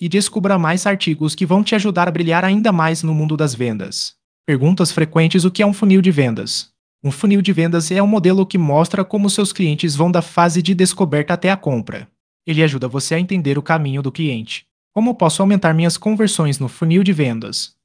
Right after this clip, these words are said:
Você pode aumentar suas conversões oferecendo conteúdo de valor. Engaje seus leads com informações que resolvam problemas. Qual é a importância da segmentação no funil de vendas? A segmentação é crucial. Ela permite que você tenha um contato mais direto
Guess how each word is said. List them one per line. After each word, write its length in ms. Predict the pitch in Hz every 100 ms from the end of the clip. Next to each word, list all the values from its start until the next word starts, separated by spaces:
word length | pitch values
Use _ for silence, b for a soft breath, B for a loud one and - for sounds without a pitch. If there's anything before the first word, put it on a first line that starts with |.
| _ -
Você 180 | 135 165
pode 240 | 180 208
aumentar 380 | 214 208 190 170
suas 240 | - 165 -
conversões 580 | 220 220 202 - 127
oferecendo 540 | 123 135 190 - 175 180
conteúdo 420 | 226 226 220 175
de 100 | 156
valor. 440 | 151 127 120 - - _ _ _
Engaje 340 | 156 151 147 151
seus 240 | 196 190
leads 280 | 175 160 160
com 140 | -
informações 580 | 196 190 180 180 156 156
que 120 | -
resolvam 420 | 147 143 185 170
problemas. 800 | 165 196 165 127 104 92 - - _ _ _ -
Qual 180 | 220
é 40 | 214
a 40 |
importância 540 | 190 196 190 170 156 147
da 100 | 131
segmentação 640 | - 147 156 165 156 185
no 80 | 202
funil 300 | - 208 202
de 100 | 190
vendas? 600 | 147 131 120 117 - - _ _ _
A 80 | 160
segmentação 880 | 156 175 185 185 185 180 180 190 190
é 120 | 180
crucial. 680 | 180 185 - 165 117 101 - _ _ _
Ela 160 | 156 147
permite 380 | 170 165 170 190
que 100 | 175
você 220 | 185 165
tenha 260 | - 185
um 60 | 175
contato 480 | 175 170 151 139 165
mais 260 | 151 160
direto 560 | 156 170 151 139 147 165